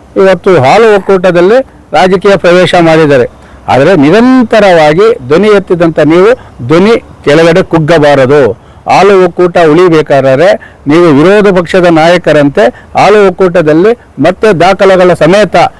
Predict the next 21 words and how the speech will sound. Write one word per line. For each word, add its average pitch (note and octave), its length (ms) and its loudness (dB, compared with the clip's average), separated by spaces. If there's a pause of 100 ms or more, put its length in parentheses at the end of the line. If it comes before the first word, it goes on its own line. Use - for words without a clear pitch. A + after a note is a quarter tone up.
(120)
ಅದು D#3+ 140 0
ಚರ್ಚೆ D#3+ 320 -2
ಆಗ್ಬೇಕು. D3+ 400 0
ಯಾಕಂದ್ರೆ F3+ 320 0
ನೀವು F#3 140 0
ಮುಖ್ಯಮಂತ್ರಿಗಳು F3+ 580 0
ಕೊಟ್ಟಿದ್ದೀರಾ, F#3 400 0
ಉಪಮುಖ್ಯಮಂತ್ರಿ F3+ 580 -2
ಕೊಟ್ಟಿದ್ದೀರಾ, F3+ 460 -2
ಉಸ್ತುವಾರಿ F3+ 280 -2
ಸಚಿವರು F#3 300 -4
ಕೊಟ್ಟಿದ್ದೀರಾ, - 500 -4
ಸಹಕಾರ F#3+ 320 0
ಮಂತ್ರಿಗಳು F#3+ 420 0
ಕೊಟ್ಟಿದ್ದೀರಾ. D3+ 440 -2 (280)
ಹಾಲು F#3+ 220 2
ಒಕ್ಕೂಟದಲ್ಲಿ F3+ 600 0
ಕೋಟ್ಯಾಂತರ F#3 500 -2
ರೂಪಾಯಿ F3 320 0
ಹಗರಣ E3 260 0
ಆಗಿದೆ, D3+ 460 0